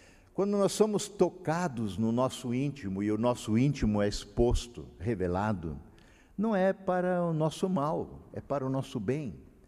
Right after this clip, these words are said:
para que a gente reconheça quem nós somos e possamos tomar uma atitude em relação a isso.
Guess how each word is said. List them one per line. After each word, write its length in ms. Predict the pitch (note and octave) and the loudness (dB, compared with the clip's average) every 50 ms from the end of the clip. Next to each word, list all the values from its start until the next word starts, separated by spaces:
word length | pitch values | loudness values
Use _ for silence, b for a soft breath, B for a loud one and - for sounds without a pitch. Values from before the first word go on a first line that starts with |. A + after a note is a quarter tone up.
| b b b b b b b b b b - | b b b b b b b b b b -6
para 140 | A#2 B2+ | -6 -6
que 160 | - - B2+ B2 | -6 -2 -2 -2
a 60 | A#2+ | 0
gente 540 | G2 A#2+ C3 C3 - - B2+ A#2+ A2 G2 F2 D2 E2 | 0 -2 -2 -2 -2 -2 0 0 2 0 0 -2 0
reconheça 1040 | A2 D3+ E3 - - E3 D3+ D3+ D3+ D#3 F3 F3 - - - - - F3+ - C2 - - - - - _ - _ | 0 0 0 2 0 2 2 4 4 4 4 2 0 -2 -8 -6 -6 -6 -6 -6 -12 -18 -20 -20 -20 _ -16 _
quem 180 | - A2+ G#2+ | 0 0 2
nós 260 | G#2 G2 G2 G2 - | 4 4 2 2 0
somos 600 | - - - A2+ G2 F2 D#2 C2+ B1+ - - - b b b b b b b | -2 0 0 0 0 0 -4 -10 -12 -16 -20 -20 b b b b b b b
e 80 | G#2 G#2 | -8 -4
possamos 560 | - - G#2+ - - - A#2 A#2+ A#2 G2+ - | 0 0 -2 0 0 0 2 2 2 0 0
tomar 360 | - B2 A#2 A2 A2+ A#2+ B2 B2 | 2 2 4 4 4 4 4 4
uma 160 | A#2 A#2 A#2 | 4 4 4
atitude 640 | A2+ A#2 - B2 G#2+ - - G#3+ A3+ - F2+ G2+ | 2 2 -2 -2 -2 -2 -4 -6 -6 -4 -4 -4
em 80 | G#2 G#2 | -2 -2
relação 500 | G2+ G#2 F#2 F2+ E2+ - - G2 F2 E2+ | -2 -2 -2 -4 -6 -4 -4 -2 -2 -2
a 80 | D#2+ | -4
isso. 340 | C#2+ B1 - - - - - | -6 -8 -12 -16 -20 -20 -20